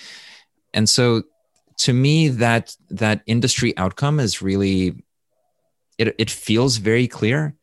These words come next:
you know, especially in a world where Google Pay is a twenty million user neobank that's sitting on top of banking as a service and has done every sort of wiggle possible in order to not be a bank,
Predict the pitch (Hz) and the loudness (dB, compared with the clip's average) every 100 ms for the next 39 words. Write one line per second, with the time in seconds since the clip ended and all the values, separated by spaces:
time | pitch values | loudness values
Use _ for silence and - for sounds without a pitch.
0 | _ - - - - 107 104 - 131 147 | _ -20 -20 -20 -8 -2 -2 0 0 0
1 | 156 127 104 107 98 95 92 113 107 104 | 0 0 2 2 0 -2 -2 -2 -2 -2
2 | - 107 107 107 98 95 - - - - | -2 0 2 4 2 2 0 -2 -4 -10
3 | - 101 104 98 98 98 95 92 92 92 | -4 -2 0 2 2 2 0 0 0 0
4 | 90 90 87 85 80 - 50 90 92 95 | 0 2 2 0 -4 -12 -14 -6 -2 0
5 | 101 98 87 90 92 92 90 87 - 87 | 0 0 0 0 0 0 0 -2 -4 -4
6 | - - 95 92 90 85 90 87 85 90 | -2 -2 0 0 -2 -2 -2 -2 -6 -4
7 | 87 98 90 85 - 90 87 90 87 - | -4 -2 -4 -2 -2 -2 -2 -2 -2 -2
8 | 85 87 - 92 87 - 85 90 - 90 | -2 -4 -4 -2 -2 -2 -2 -2 -2 -2
9 | 87 85 92 80 - 85 82 92 87 87 | -2 -2 -4 -4 -4 -4 -2 -4 -4 -2
10 | 87 85 82 - 82 82 - 80 - 123 | -2 -2 -4 -6 -4 -4 -6 -10 -2 0
11 | 117 113 | 0 -2